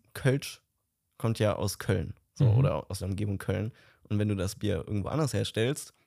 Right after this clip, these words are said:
Speaker 1: dann darfst du es nicht Kölsch nennen. Aber du darfst es basically irgendwo anders herstellen. Aber es ist nur, wenn es hier aus der Gegend von Köln kommt, ist es ein Kölsch.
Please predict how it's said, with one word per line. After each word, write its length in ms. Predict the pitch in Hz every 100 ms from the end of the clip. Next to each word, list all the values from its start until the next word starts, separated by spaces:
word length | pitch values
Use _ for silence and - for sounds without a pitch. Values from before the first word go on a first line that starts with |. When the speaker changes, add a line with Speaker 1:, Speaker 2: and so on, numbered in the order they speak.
| _ _ -
Speaker 1:
dann 120 | 104
darfst 160 | 104 -
du 40 |
es 60 | -
nicht 140 | 95
Kölsch 300 | - 113 110
nennen. 260 | 98 98 - - _ _ _ _ _ _ _ -
Aber 120 | 113
du 60 | 104
darfst 200 | 147 101
es 60 |
basically 460 | - 110 110 101 95
irgendwo 320 | 73 98 92
anders 260 | - 90 -
herstellen. 480 | 95 92 - 90 101 - _ _ _ _ _ -
Aber 440 | 107 104 101 - _ - -
es 100 | 113
ist 180 | 107 104
nur, 160 | 143 147
wenn 100 | 120
es 160 | -
hier 220 | - 127 113
aus 100 | -
der 80 |
Gegend 220 | 107 107 107
von 140 | 107
Köln 260 | - 107 107
kommt, 220 | 98 98
ist 100 | 101
es 120 | 95
ein 80 | 98
Kölsch. 380 | - 107 -